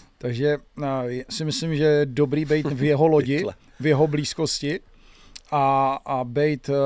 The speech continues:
Speaker 1: bejt, eh, bejt v té kánoji a pádlovat s ním. Takže t-, myslím si, že i to je výborná zpráva pro všechny jeho,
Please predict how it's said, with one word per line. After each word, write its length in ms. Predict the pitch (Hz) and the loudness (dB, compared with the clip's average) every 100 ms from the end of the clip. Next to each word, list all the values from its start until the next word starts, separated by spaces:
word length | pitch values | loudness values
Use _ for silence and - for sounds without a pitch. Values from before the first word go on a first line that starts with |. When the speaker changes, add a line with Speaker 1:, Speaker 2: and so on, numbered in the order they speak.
| 139 139 143 | 2 0 -2
Speaker 1:
bejt, 400 | 127 147 139 151 | 0 0 0 0
eh, 140 | 143 | 0
bejt 260 | 135 147 - | 0 -2 -4
v 40 | |
té 100 | 170 | -4
kánoji 560 | - 156 151 147 147 175 | 0 2 2 2 2 2
a 100 | 156 | 0
pádlovat 500 | 151 147 147 151 - | 2 2 4 2 0
s 80 | |
ním. 280 | 147 127 - - - _ - | -4 -8 -10 -20 -20 _ -12
Takže 220 | 120 135 | -6 -6
t-, 140 | 113 147 | -6 -8
myslím 260 | 143 165 | -6 -6
si, 120 | 170 | -4
že 120 | 156 170 | -4 -2
i 60 | |
to 120 | 165 147 | 0 0
je 80 | 165 | 0
výborná 420 | 147 143 160 160 | -2 -2 0 0
zpráva 360 | - 147 147 151 | -2 0 2 0
pro 160 | 156 | -2
všechny 280 | 147 151 151 | -6 -6 -4
jeho, 300 | 147 139 147 | 0 2 0